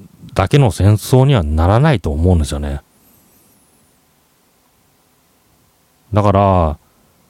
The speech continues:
戦争になったら必ず人は死ぬ。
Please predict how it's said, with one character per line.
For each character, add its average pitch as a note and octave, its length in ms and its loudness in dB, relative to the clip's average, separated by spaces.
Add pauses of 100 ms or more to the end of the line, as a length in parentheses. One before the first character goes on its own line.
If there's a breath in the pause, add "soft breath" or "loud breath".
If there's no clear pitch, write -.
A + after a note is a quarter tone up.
(160)
戦 G2 200 0
争 F#2 200 2
に F#2 80 2
な A#2 80 0
っ - 40 -20
た - 140 -4
ら D2 300 -6 (140)
必 F2 100 0 (200)
ず F#2+ 440 0 (100)
人 - 180 -4
は F2 140 0
死 - 140 0
ぬ。 F#2 260 0